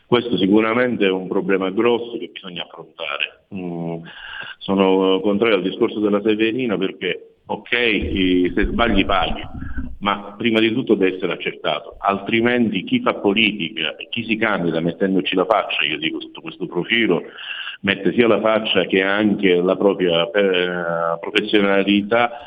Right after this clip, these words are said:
e viene coinvolto in una situazione dove poi sostanzialmente si è riscontrato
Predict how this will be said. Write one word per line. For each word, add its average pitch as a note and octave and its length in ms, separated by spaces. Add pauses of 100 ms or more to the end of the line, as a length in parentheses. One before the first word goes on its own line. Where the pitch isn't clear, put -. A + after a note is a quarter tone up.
(360)
e F2 260
viene G#2 300
coinvolto G#2+ 840
in F#2 200
una F#2+ 200
situazione G#2 500
dove F#2 420
poi B2+ 320
sostanzialmente F2+ 1040
si F2 140
è D#2+ 60
riscontrato F2+ 880